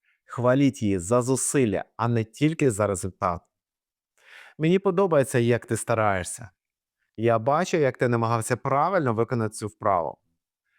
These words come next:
Такі слова надихають дітей продовжувати тренуватися.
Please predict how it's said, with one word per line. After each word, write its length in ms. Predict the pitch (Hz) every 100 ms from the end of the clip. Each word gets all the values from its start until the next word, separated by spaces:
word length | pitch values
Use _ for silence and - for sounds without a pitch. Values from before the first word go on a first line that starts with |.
| _ _ -
Такі 240 | 151 180
слова 300 | - 156 156
надихають 640 | 151 135 127 - 139 123
дітей 560 | 117 113 143 147 151 147 _ _ _ _ _
продовжувати 680 | - 117 113 117 110 104 107
тренуватися. 680 | 98 90 87 82 73 -